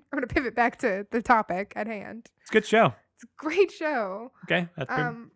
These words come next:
Speaker 1: what
Speaker 2: something.
Speaker 1: is your favorite moment of the show?
Speaker 2: I mean, I hate to be that person, but, like,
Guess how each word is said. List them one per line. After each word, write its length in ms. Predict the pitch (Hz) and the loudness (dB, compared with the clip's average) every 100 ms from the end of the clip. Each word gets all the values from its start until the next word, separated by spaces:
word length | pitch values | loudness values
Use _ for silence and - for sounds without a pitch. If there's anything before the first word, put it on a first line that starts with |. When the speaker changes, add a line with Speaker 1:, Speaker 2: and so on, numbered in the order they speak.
| _ | _
Speaker 1:
what 140 | 247 262 | -2 -2
Speaker 2:
something. 80 | 339 | -2
Speaker 1:
is 80 | 330 | -4
your 640 | 320 339 339 339 311 254 - _ _ | -4 -4 -2 -2 -4 -6 -12 _ _
favorite 360 | 240 233 240 | -6 -4 -6
moment 360 | 226 220 220 - | -6 -8 -10 -10
of 180 | 202 202 | -12 -12
the 60 | 214 | -16
show? 360 | - - - 262 _ _ _ _ _ _ - | -16 -18 -18 -20 _ _ _ _ _ _ -18
Speaker 2:
I 60 | 120 | -14
mean, 160 | 110 | -12
I 60 | 101 | -10
hate 220 | 117 127 | -12 -12
to 60 | 101 | -14
be 380 | 104 113 113 | -12 -8 -6
that 240 | 123 123 127 | -4 -4 -4
person, 460 | 131 127 - 139 | -6 -6 -6 -8
but, 100 | 123 | -8
like, 300 | 113 107 - | -8 -8 -12